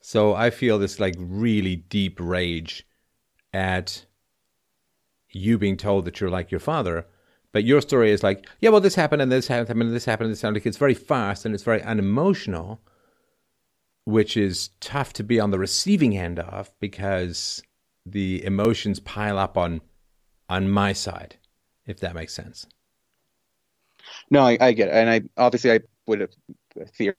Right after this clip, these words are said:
Speaker 2: theorized that it might be a degree of a defense mechanism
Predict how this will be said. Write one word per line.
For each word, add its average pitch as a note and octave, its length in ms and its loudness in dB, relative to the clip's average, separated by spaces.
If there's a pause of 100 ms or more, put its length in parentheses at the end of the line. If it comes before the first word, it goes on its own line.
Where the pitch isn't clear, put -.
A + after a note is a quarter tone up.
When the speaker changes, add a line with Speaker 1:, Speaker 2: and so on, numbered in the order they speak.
(180)
Speaker 2:
theorized G2+ 320 2
that G2 80 2
it F2+ 60 -2
might F#2 360 0 (120)
be F#2 220 4
a F#2 60 8
degree F#2 460 4
of F2+ 100 4
a G2 40 6
defense G#2 540 2
mechanism F2+ 920 -2